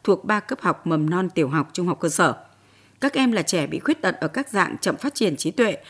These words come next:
tự kỷ, đa tật, khiếm thị, khiếm thính. Thay mặt các lãnh đạo, đồng chí Chủ tịch Ủy ban Nhân dân tỉnh đã trao tặng nhà trường bộ thiết bị học tập trị giá bốn mươi sáu triệu đồng và trao hai mươi phần quà cho các em có hoàn cảnh khó khăn,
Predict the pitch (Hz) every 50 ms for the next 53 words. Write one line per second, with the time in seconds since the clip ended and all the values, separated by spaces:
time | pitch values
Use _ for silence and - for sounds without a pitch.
0 | - - _ _ - 190 - - - 202 185 156 139 139 - _ - 185 202 202
1 | - - 175 - - - - 151 185 - 262 226 156 - - - 156 180 - -
2 | 180 156 226 285 - - _ _ _ _ - - - _ _ _ - 277 269 254
3 | 208 - - - 277 - 208 - 277 277 233 190 - - - - _ - 202 190
4 | 160 190 190 208 269 - 262 - 185 170 - 180 175 - 190 208 202 190 - 208
5 | 190 180 - 190 185 156 127 151 - - - 247 233 - - - - 175 175 175
6 | 170 156 160 - 180 180 160 151 147 - 175 156 117 - - 311 - - 196 -
7 | 160 165 - - 185 170 - - - - - - 170 151 165 - 196 185 190 240
8 | - - 165 175 - - - - 175 165 143 135 - - - - - - - 185
9 | 175 - - 220 226 214 190 - 254 254 247 247 240 226 - 196 170 147 147 -
10 | 175 170 156 151 151 - 196 - 269 285 - - 226 208 - 190 208 240 196 143
11 | - - 156 139 - - 160 - 196 196 190